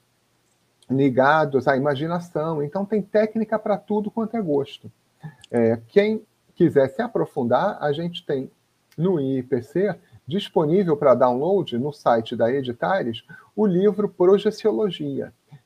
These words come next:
que é o livro, a maior compilação sobre projeção consciente, por isso o tratado Projeciologia, que é a ciência que estuda a projeção.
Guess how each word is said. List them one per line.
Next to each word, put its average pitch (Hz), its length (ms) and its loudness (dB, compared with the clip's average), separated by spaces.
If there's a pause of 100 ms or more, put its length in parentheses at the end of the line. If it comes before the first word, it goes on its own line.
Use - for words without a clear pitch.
que - 100 4
é 202 40 8
o 185 100 6
livro, 202 520 0
a 185 40 -4
maior 175 440 -2
compilação 170 1000 -4 (560)
sobre 185 500 0
projeção 170 840 -2
consciente, 160 680 -10
por 147 180 -8
isso 156 200 -10
o - 20 -10
tratado 139 560 -2
Projeciologia, 147 1200 0
que 170 160 -10
é - 20 -8
a 156 80 -10
ciência 151 640 -6
que - 140 -14
estuda 165 580 -4
a 147 140 0
projeção. 170 680 -4